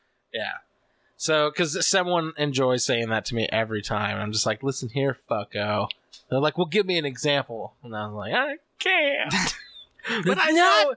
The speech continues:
Speaker 2: true.
Speaker 1: I know it's not true. <laughs> But, uh, yeah, yeah. Um,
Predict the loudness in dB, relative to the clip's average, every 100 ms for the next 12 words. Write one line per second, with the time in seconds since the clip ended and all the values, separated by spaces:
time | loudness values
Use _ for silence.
0 | 0 4 6 6 6 6 4 2 0 2
1 | 2 -2 -2 -2 -2 -2 0 0 -2 -8
2 | -12 -18 -20 -20 _ -6 -2 0 2 2
3 | 2 0 -4 _ _ _ _ -20 -20 -10
4 | 0 2 2 2 2 2 2 -2 -6 _
5 | -2 2 2 4 2 0 -6